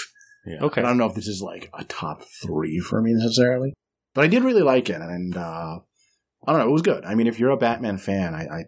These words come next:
Speaker 3: think you're gonna like this movie. I, I don't
Speaker 1: Yeah.
Speaker 3: think you, I think you, I don't think you can be upset with it.
Speaker 1: Oh, we didn't talk about the worst part of this fucking movie, the Joker.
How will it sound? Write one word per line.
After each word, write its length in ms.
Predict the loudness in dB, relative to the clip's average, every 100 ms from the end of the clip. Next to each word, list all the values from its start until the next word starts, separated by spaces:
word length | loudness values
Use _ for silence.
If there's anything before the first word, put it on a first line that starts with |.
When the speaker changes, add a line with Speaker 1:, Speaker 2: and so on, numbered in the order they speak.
| -4
Speaker 3:
think 180 | -2 -2
you're 80 | -6
gonna 140 | -12
like 220 | -12 -14
this 160 | -18 -18
movie. 400 | -16 -16 -20 -20 -16 -12
I, 40 | -6
I 40 |
don't 100 | -4 -4
Speaker 1:
Yeah. 80 | -6
Speaker 3:
think 120 | -6
you, 60 | -2
I 40 | 2
think 120 | 2
you, 100 | 2
I 40 |
don't 140 | 2 2
think 100 | 0
you 60 |
can 80 | -2
be 60 | -4
upset 260 | -6 -10 -12
with 120 | -6
it. 60 | 0
Speaker 1:
Oh, 160 | 2
we 120 | 2
didn't 140 | 2 2
talk 160 | 0
about 140 | 0 2
the 100 | 0
worst 300 | 2 -2 0
part 160 | 0
of 60 | 0
this 120 | 0
fucking 300 | -2 -2 0
movie, 300 | 0 0 -2
the 100 | -4
Joker. 520 | -4 2 2 2 -4